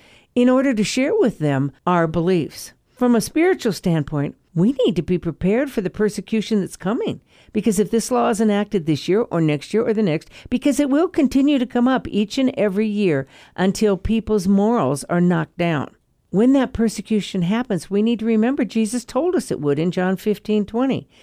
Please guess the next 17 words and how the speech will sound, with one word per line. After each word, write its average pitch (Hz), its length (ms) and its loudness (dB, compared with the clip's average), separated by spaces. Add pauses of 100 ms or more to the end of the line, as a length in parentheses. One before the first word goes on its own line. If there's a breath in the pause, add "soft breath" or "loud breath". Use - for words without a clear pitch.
(140 soft breath)
"If 247 180 2
they 233 140 2
persecuted 233 760 -2
me, 240 180 2
they 254 180 0
will 247 240 0
also 330 340 -2
persecute 185 680 -4
you." 247 320 -4 (420 soft breath)
And 220 120 2
in 214 100 4
Second 208 380 -2
Timothy 190 420 0
three 175 300 -2
twelve, 214 400 -2
we're 180 100 0
told, 175 420 -2